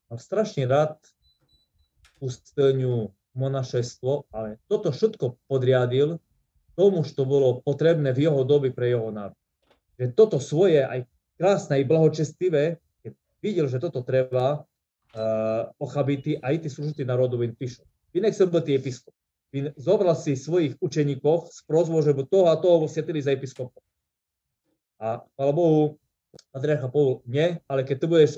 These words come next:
archiepiskop, to ich pristávam“, hej. Čiže on sa podrobil do nich. No a ten svoj národ ľúbil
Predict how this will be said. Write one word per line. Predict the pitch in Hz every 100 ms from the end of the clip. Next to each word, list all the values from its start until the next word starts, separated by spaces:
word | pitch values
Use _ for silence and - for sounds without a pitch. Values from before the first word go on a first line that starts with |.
| -
archiepiskop, | 143 - 147 147 - 123
to | - 156
ich | 123
pristávam“, | 139 123 131 110 95
hej. | 110 135 - _
Čiže | 147 202
on |
sa | 214 214
podrobil | 202 202 180 110 - _ _ _ _ _
do | 120
nich. | 104 - _ _ _ _ _
No | 135 151
a | 139 135 - -
ten | 165
svoj | - 180 165
národ | 151 214 170 127
ľúbil | 131 127 131 151